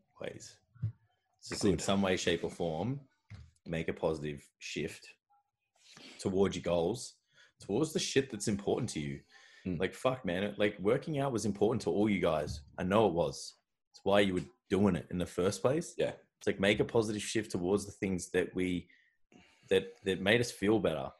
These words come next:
Speaker 1: you know? That
Speaker 2: That's
Speaker 1: gave
Speaker 2: why
Speaker 1: us a
Speaker 2: you
Speaker 1: sense
Speaker 2: sat
Speaker 1: of
Speaker 2: through twenty minutes of bullshit at the start of the
Speaker 1: Yeah,
Speaker 2: podcast.
Speaker 1: yeah, yeah. It's
Speaker 2: <laughs>
Speaker 1: like, it, it, I, I know it means a lot to you guys right now. You're just overwhelmed and it's hard.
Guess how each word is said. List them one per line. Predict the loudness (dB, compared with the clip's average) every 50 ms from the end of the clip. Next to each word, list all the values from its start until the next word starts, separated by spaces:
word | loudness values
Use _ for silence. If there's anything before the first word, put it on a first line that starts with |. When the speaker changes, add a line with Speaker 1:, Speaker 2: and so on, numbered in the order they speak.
| _ _ -8
Speaker 1:
you | -6
know? | -4 -2 -2
That | -2 -2 -4 -8 -10 _ -6 -2 2
Speaker 2:
That's |
Speaker 1:
gave | 6 8
Speaker 2:
why | 8 8
Speaker 1:
us | 8
a | 6
Speaker 2:
you | 6 6
Speaker 1:
sense | 6 6 6 6
Speaker 2:
sat | 4
Speaker 1:
of | 2
Speaker 2:
through | 2 2 2 2
twenty | 2 4 4 4 4 4
minutes | 2 2 0 -2 -2 -6
of | -8 -8 _
bullshit | 0 0 2 2 0 0 0 0
at | 0 -2
the | -4
start | -4 -2 0 0 2
of | 4
the | 8 8
Speaker 1:
Yeah, | 10 10 10 8 6 6 4
Speaker 2:
podcast. | 2 2 2 2 4
Speaker 1:
yeah, | 6 6 6 8 6 4 0 0 4
yeah. | 6 8 8 8
It's | 8 6 4
Speaker 2:
<laughs> |
Speaker 1:
like, | 4 6 4
it, | 4 2 2 2 2 2 2 2 -4 -12 -4 0 0
it, | 0 2 2 2 2
I, | 2 2 4 2
I | 4
know | 6 6 6
it | 6
means | 6 4 4 4
a | 4
lot | 4 2 2 2
to | 0 0
you | 2
guys | 2 2 2 2 0
right | -2 -2 -2
now. | -2
You're | -4 -2 -2
just | -2 -2 2
overwhelmed | 4 4 4 4 4 2 2 2 2 2 2
and | 0 -2
it's | -2 -2
hard. | 0 2 2 2 2 -2